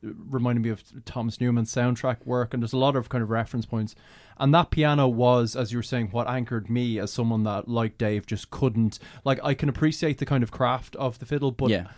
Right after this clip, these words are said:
Speaker 1: I don't know how to differentiate the kind of cl-, level of class, I guess. So those kind of movements where he brings a very kind of American Christmas, I
Speaker 2: That's
Speaker 1: guess, to it.
Speaker 2: completely what it is, yeah.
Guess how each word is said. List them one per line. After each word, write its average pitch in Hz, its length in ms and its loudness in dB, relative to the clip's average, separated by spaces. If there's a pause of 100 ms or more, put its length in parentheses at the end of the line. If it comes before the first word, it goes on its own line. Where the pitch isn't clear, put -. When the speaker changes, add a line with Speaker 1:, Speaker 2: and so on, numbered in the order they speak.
(160)
Speaker 1:
I 127 80 -2
don't 135 260 0
know 127 60 0
how 127 160 -2
to 113 100 -14
differentiate 117 840 -4
the 110 120 -2
kind 110 180 -2
of - 180 -10
cl-, - 180 -8
level 123 340 0
of 98 100 -10
class, 113 420 -4
I 90 60 -10
guess. - 340 -10 (520)
So 139 540 4
those 147 220 4
kind 160 200 2
of 117 120 -4
movements 135 680 2
where 123 100 2
he 120 80 0
brings 120 480 2
a - 100 -6
very 160 300 0
kind 185 240 -2
of 143 80 -2
American 135 580 0
Christmas, 185 720 -8
I - 100 -14
Speaker 2:
That's 190 220 4
Speaker 1:
guess, - 60 -6
to - 0 -
it. - 100 -14
Speaker 2:
completely 117 260 2
what 101 140 0
it 101 100 0
is, 104 120 2
yeah. 147 80 6